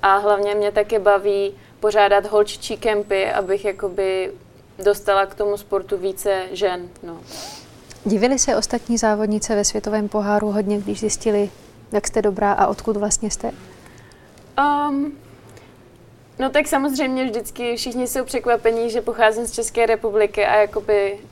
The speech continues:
Speaker 1: eh, dosta-, dosa-, dosáhla jsem to takhle na světový pohár, takhle vysoko.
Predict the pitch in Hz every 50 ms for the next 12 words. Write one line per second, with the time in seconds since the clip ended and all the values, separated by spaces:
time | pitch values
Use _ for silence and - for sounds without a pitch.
0 | - - 196 196 190 185 190 190 - - - - - 220 - - - 214 - 214
1 | 214 214 - 226 202 202 - - - 208 208 226 214 208 220 208 208 - 226 214
2 | 220 226 214 - 208 202 - 214 214 208 208 208 - 214 208 - 214 208 220 220
3 | - - 226 220 220 214 214 208 214 214 214 - 220 226 214 233 220 - 233 220
4 | - - 208